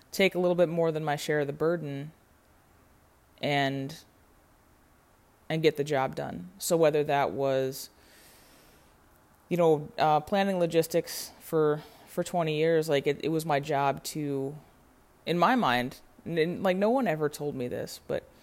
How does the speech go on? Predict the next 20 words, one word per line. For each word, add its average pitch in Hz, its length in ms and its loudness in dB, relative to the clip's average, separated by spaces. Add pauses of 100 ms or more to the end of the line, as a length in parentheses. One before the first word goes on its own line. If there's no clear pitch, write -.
(400)
in 160 140 -2
my 160 180 4
mind, 147 380 0
it 151 80 4
was 151 180 -2
my 147 220 -2
job 147 320 0
to 156 100 -10
make 143 220 -2
things 147 340 -8
as 147 100 -6
smooth 160 340 -4
and 151 100 -4
as 139 180 -6
easy 147 300 -2
for 147 160 -4
everybody 143 340 -2
else 135 260 0
as 151 60 -12
possible. - 560 -8